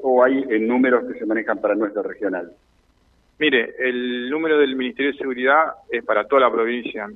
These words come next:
Speaker 2: mil ochocientas vacantes. Eh, después, eh, nos darán a no-, acá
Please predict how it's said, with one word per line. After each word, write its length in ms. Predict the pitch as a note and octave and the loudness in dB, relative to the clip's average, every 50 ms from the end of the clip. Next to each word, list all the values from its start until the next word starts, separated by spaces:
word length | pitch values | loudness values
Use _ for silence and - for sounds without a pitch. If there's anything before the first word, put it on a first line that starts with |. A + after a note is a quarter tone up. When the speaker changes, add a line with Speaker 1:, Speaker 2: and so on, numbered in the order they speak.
| - | -12
Speaker 2:
mil 460 | - B2 C3 C3 C3 C3 B2+ B2 A#2+ A2+ | -8 -8 -6 -6 -6 -8 -8 -8 -8 -10
ochocientas 540 | A2+ - - A#2 - - C3+ B2+ A#2 A#2 A2+ | -12 -12 -12 -16 -12 -10 -8 -4 -2 -2 -2
vacantes. 400 | A2+ - A#2 A2 G#2+ G2+ - - _ _ _ _ _ _ _ _ _ _ _ _ _ | 0 0 0 -2 -2 -6 -14 -20 _ _ _ _ _ _ _ _ _ _ _ _ _
Eh, 480 | G2+ G#2 G2 G2+ G2+ G2+ G2 F#2+ G2 G2+ | -8 -8 -8 -8 -8 -8 -8 -10 -8 -10
después, 480 | G#2 G#2 - _ - C3 C3+ C#3+ C3+ - - - _ - - _ | -10 -12 -10 _ -2 0 2 2 0 -2 -4 -6 _ -14 -18 _
eh, 340 | - G#2 G2+ G#2 G#2 G#2 G#2 | -8 -6 -4 -4 -4 -4 -4
nos 160 | G#2 G2 G#2 G#2+ | -6 -6 -4 -2
darán 320 | G#2+ A2+ A#2+ B2 B2+ A#2+ | 0 2 2 2 2 0
a 100 | A#2 A#2 | -2 -2
no-, 260 | A2+ A2 G#2+ G#2+ G#2 | -2 -4 -6 -8 -6
acá 420 | - - A2+ - A#2 A#2+ B2 A#2+ | -4 -4 0 2 4 4 4 4